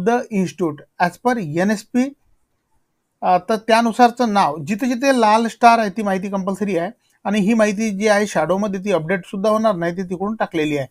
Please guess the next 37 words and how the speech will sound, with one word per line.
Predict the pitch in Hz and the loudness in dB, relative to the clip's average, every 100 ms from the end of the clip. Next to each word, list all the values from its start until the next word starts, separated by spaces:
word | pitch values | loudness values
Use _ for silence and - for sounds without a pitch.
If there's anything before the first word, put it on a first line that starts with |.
| _ - - - | _ -20 -20 -8
तर | 208 | 0
ही | 208 | 4
आपल्याला | 208 214 | 4 2
टाकायची | 220 185 190 196 | 2 0 0 0
गरज | 226 233 180 | 0 0 0
नाही, | 185 | -2
ती | 202 | 0
माहिती | 208 175 175 247 | 0 0 0 -4
तिकडून | 226 196 269 | -2 -2 -2
येणार | 294 208 170 151 | 0 2 4 2
आहे. | 139 139 _ _ - | -2 -8 _ _ -4
आणि | 190 185 | -4 2
त्यानंतर | 214 202 175 262 | 4 4 4 2
name | 254 190 190 | 2 2 4
of | 226 - - | 4 2 0
institute, | 214 180 - 151 - _ - | 2 2 2 -4 -4 _ 0
हे | |
फक्त | 254 247 277 | 2 2 2
आपल्याला | 220 208 214 | 2 4 2
एकदा | 175 175 240 - | 2 0 -2 0
चेक | 208 - | 0 0
करून | 165 156 | -4 -2
घेणे | 156 151 147 | -4 -2 -2
आहे. | 139 139 _ _ - - _ - | -4 -8 _ _ -20 -20 _ 2
Please | 269 262 - | 4 4 2
select | 220 262 196 - - _ _ _ 240 | 6 6 4 -14 -20 _ _ _ 0
name | 233 240 | 2 4
of | 226 | 4
the | 196 - | 2 0
institute | 214 190 - 208 - | 2 2 2 2 2
for | 202 208 - | 2 2 2
above | 175 226 240 269 | 6 4 4 2
two | 262 196 | 4 4
option | - 208 151 - _ _ _ - | 2 0 0 -6 _ _ _ -4
to, | 220 226 233 269 - _ _ _ | 0 2 0 -2 -12 _ _ _
अ, | 190 180 180 | 0 4 4
be | 165 | 2